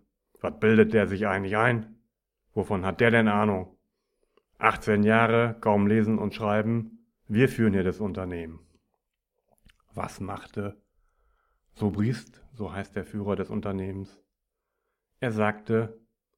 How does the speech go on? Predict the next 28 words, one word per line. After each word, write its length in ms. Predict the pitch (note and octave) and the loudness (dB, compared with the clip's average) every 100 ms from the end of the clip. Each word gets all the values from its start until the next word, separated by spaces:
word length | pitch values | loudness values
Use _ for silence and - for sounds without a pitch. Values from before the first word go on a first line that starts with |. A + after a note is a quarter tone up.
| _ - | _ -4
„Ja, 180 | F3 | 0
mach 180 | F3 E3+ | 2 0
das. 380 | - D#2+ - - _ _ _ _ | 0 -2 -6 -20 _ _ _ _
Ich 140 | D#3 D3+ | -6 -4
glaube, 640 | D#3+ A#2 G2 F2+ G2+ - | 4 4 4 0 -4 -8
du 160 | - G#2 | -6 -6
hast 160 | D#2 - | -6 -8
das 120 | A2+ | -4
Zeug 220 | E3+ E3+ | -4 -4
dazu. 400 | - - F2+ E2+ _ _ _ _ _ _ - - _ _ _ _ _ _ _ _ - | -8 -10 -18 -20 _ _ _ _ _ _ -16 -16 _ _ _ _ _ _ _ _ -4
Du 100 | C#3 | 0
musst 200 | D#3+ - | 2 2
den 140 | C3+ | 2
Teams 280 | C#3+ D#3+ - | 2 2 4
nur 240 | E3 G3+ | 6 6
zeigen, 580 | G#3 B2 G#2+ A2+ C#3+ C#3+ | 4 4 4 4 0 -4
dass 140 | - A2+ | -8 0
deine 260 | C3 C3 | 0 2
Arbeit 440 | G#2+ G2 G#2 A#2+ - | 2 2 2 0 -4
wertvoll 640 | C3 C3 A3+ G#3+ - G#2 F2 | -2 2 2 2 0 0 -2
für 200 | G#2+ F2 | -8 -10
sie 160 | G2+ | -10
ist. 420 | - - _ _ _ _ _ _ _ _ _ _ _ _ | -12 -16 _ _ _ _ _ _ _ _ _ _ _ _
Mehr 380 | A2 D#3 F#3 E3 | 4 4 4 2
nicht.“ 500 | F2 - - _ _ _ _ _ _ _ _ _ - _ _ _ _ | -2 -6 -20 _ _ _ _ _ _ _ _ _ -20 _ _ _ _
Man 160 | - A#2 | -2 -2
vertraute 480 | C#3+ C#3 C#3 C3+ - | -2 -4 -4 -4 -8
ihm, 280 | - F2+ | -12 -18